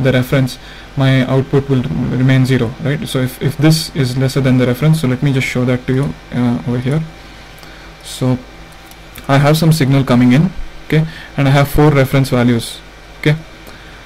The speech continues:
now suppose the signal is above this reference, my comparator, my first comparator will give me a one,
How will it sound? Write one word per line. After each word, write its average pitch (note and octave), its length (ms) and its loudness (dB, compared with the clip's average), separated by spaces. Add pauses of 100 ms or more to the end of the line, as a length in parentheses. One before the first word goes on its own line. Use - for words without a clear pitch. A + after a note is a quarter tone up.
(220)
now C3+ 60 -2
suppose E3+ 320 2
the E3 80 2
signal D3 320 4
is C#3 100 2
above C3 260 4
this C3+ 160 0
reference, C3+ 460 0
my C3 160 0
comparator, C#3 680 2 (240)
my B2+ 120 2
first D3+ 320 2
comparator C3 640 2
will C3 200 2
give C3 160 2
me C3+ 120 4
a B2+ 100 4
one, B2 320 2